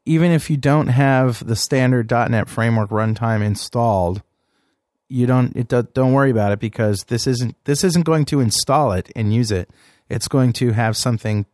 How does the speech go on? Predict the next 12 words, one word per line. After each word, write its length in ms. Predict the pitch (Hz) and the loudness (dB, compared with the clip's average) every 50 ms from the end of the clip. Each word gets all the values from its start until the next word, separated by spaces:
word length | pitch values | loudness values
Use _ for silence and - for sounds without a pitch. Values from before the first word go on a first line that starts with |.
| _ _ | _ _
within 340 | - 131 123 117 110 123 120 117 | -4 -2 -2 0 0 2 0 0
its 140 | 110 - | 0 0
own 140 | 123 120 123 | 0 0 2
directory 360 | 117 120 120 127 - - 135 127 | 2 2 0 0 -2 -2 -4 -4
structure. 480 | - - 135 135 - - 151 156 156 - _ _ _ _ _ _ _ _ _ _ _ _ _ _ _ _ _ _ _ _ _ _ _ _ _ | -2 -2 -2 -2 -2 -2 -2 -2 -2 -2 _ _ _ _ _ _ _ _ _ _ _ _ _ _ _ _ _ _ _ _ _ _ _ _ _
Or 300 | - - 120 127 123 120 | -6 -2 0 2 2 2
is 240 | 117 - 120 117 110 | 0 0 0 -2 -2
it 80 | 127 113 | -4 -2
going 220 | - 120 117 117 110 | 0 0 0 0 0
to 120 | - 123 | 0 -2
require 520 | 110 107 - - - 135 127 127 123 117 113 | -2 -2 -2 -2 0 0 2 2 2 2 0
the, 180 | 101 101 98 | 0 -2 -4